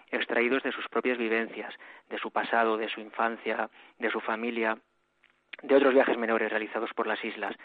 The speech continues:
Él nos habla de sus gentes, conversa con ellas, trata la inmigración, la pobreza,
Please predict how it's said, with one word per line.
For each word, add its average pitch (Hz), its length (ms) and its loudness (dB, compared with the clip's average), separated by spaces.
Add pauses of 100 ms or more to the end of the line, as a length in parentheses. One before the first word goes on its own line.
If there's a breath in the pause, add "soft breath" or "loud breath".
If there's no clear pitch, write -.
(280 loud breath)
Él 113 120 -4
nos 117 180 0
habla 117 160 2
de 110 80 2
sus - 160 -6
gentes, 131 320 0
conversa 113 300 -8
con 113 160 -4
ellas, 123 340 2
trata 117 240 -2
la 113 100 0
inmigración, 113 600 -4
la 113 80 -2
pobreza, 120 600 0